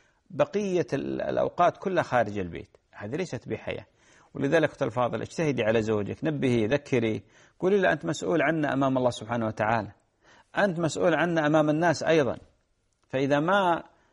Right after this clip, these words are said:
يعني، خفت من الله سبحانه وتعالى، يا أخي، استحي من الناس. الناس يقولون: "هذا أربعة وعشرين ساعة خارج البيت". أهلي بيسألوني، يقولون:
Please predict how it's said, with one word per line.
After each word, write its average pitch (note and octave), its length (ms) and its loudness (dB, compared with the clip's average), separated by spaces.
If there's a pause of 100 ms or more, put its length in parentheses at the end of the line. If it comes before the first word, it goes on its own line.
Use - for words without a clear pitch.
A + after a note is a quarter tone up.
(320)
يعني، A2+ 240 -2
خفت - 340 -2
من C#3+ 120 2
الله C#3 180 4
سبحانه A#2 320 -2
وتعالى، F#2 540 -2 (100)
يا - 140 0
أخي، E3+ 180 -2
استحي E3+ 340 0
من E3+ 120 -2
الناس. E3+ 460 -4 (520)
الناس D#3+ 320 -2
يقولون: E3 260 2
"هذا D#3+ 280 4 (580)
أربعة D#3+ 240 0
وعشرين E3 240 -2
ساعة D#3 260 2
خارج D3 340 0
البيت". C#3+ 380 -4 (720)
أهلي E3 520 0 (100)
بيسألوني، D3 680 0
يقولون: C#3 440 2